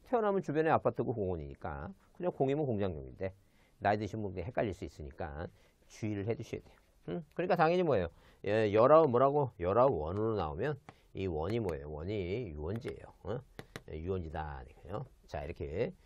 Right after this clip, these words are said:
이 유라고 나왔으면 이게 유지란 얘기예요. 유원지가 아니라. 어? 어, 그 얘기하는 거예요. 그러니까 유원지는 들어봤어도 유지는 잘 안 들어봤으니까 헷갈릴 수가 있으니까 주의해 두셔야 돼요. 그래서 두 장은 천 원 차. 이제 외워두자. 그 얘기입니다.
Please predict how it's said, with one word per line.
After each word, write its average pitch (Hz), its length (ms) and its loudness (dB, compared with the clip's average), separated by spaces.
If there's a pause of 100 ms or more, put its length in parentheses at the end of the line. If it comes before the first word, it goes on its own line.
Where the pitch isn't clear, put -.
(240)
이 90 80 -10
유라고 127 500 6
나왔으면 98 420 0
이게 98 220 -4
유지란 101 380 -2
얘기예요. 80 220 -6
유원지가 85 340 -4
아니라. 76 400 -8 (140)
어? 196 140 0 (500)
어, 82 140 -6
그 131 100 0
얘기하는 95 340 -4
거예요. - 140 -20 (280)
그러니까 180 340 0 (260)
유원지는 165 440 2
들어봤어도 170 500 2
유지는 117 380 0
잘 131 140 2
안 90 160 0
들어봤으니까 85 920 -6 (440)
헷갈릴 135 260 -4
수가 104 100 0
있으니까 78 440 -10
주의해 104 280 -4
두셔야 98 240 -6
돼요. - 180 -20 (100)
그래서 69 160 -14
두 - 140 -8
장은 95 280 2
천 - 180 -4
원 92 80 -2
차. 67 320 -4 (300)
이제 82 120 -12 (100)
외워두자. 85 680 -4
그 - 100 -6
얘기입니다. - 280 -12